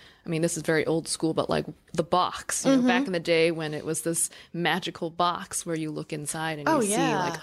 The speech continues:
Speaker 1: oh, there's a whole new world in there.
Speaker 2: Mm-hmm.
Speaker 1: So it's that, um, that duality of the two.
Speaker 2: Mm-hmm.
Speaker 1: Um,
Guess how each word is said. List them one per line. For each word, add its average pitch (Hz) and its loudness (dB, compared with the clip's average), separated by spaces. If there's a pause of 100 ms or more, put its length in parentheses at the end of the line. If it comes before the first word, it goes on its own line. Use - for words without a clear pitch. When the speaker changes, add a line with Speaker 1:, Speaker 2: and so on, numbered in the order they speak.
Speaker 1:
oh, 196 2
there's 160 -2
a - -8
whole - -6
new 247 0
world 214 0
in 165 -6
there. - -10 (100)
Speaker 2:
Mm-hmm. 202 2
Speaker 1:
So 202 6
it's 208 0
that, 175 0 (540)
um, 165 -2
that 170 -4 (320)
duality 180 2
of - -20
the 165 -6
two. - -6 (340)
Speaker 2:
Mm-hmm. 165 -8
Speaker 1:
Um, 170 -2